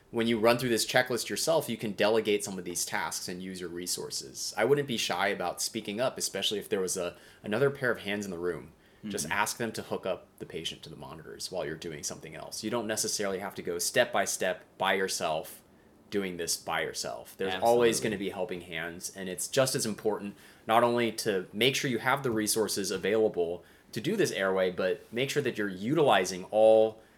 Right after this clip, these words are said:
Speaker 1: of the resources in terms of people that you have around you that can help you do some of these tasks.
Speaker 2: Yeah, absolutely. Like, along those lines, um, you know, if you're doing an intubation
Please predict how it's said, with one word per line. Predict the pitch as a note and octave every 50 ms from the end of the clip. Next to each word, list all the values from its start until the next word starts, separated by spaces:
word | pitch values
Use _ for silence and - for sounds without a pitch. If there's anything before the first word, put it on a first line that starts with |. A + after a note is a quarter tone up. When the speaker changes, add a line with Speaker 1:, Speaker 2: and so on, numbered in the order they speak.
| _ _ -
Speaker 1:
of | G#2+ G#2 G2 F#2+
the | G2 G2+ F2+
resources | F#2+ G2+ G2+ G2 - G#2+ G2+ G2 F#2+ - G2+ F#2 F2+ D#2
in | F2+ F2+ E2+
terms | - G2+ F#2 F2 F2 F2+ F2 - - - -
of | E2+ E2+ E2 E2 D#2+ D2+ - - - - - - - - _ _ -
people | - - A#2+ A2+ - E2 B1 - - - -
that | - - G2
you | F#2
have | G2+ F#2 E2+
around | E2+ E2 E2 E2 E2+ D#2+
you | D2+
that | - F2
can | - E2+
help | - - - G#2+ G2+ - G2
you | F2+
do | D#2+ D#2 E2+ D#2+ D2+
some | - F2+ E2 D#2+
of | D2
these | C2+ C2+ - -
tasks. | - D2+ C2+ - - - - - - - - - - - - - _ _ _ _ _ _ -
Speaker 2:
Yeah, | G#2 G2+ F#2 E2 D#2 D#2 -
absolutely. | G#2 A2 A2 G#2+ - - - F2+ F2+ F2 E2+ D#2 D#2 D#2 D#2
Like, | D#2 F#2+ G#2+ A2 - - - - -
along | - A#2 A2+ A2+ A2+ A#2+ A#2 A2+
those | A2 G#2 F#2+ F#2+ F#2+
lines, | F#2 F2+ F2 E2+ E2+ E2+ E2 - - - - - - - - - - -
um, | - F2+ F2 E2+ E2+ E2 D#2+ D#2+ D#2+ - -
you | G#2 G#2 G2
know, | G2 F#2+ F2+
if | F2+ - -
you're | G#2+ G2 F2+
doing | F#2+ G2+ G2 F#2+ F#2+ F#2
an | F#2 F2+ F2+ F2 E2 - -
intubation | G2+ G2+ F#2+ - G#2 F2+ F#2 F2+ F#2 F#2 - - F2+ F2 E2+ E2+ E2+ E2+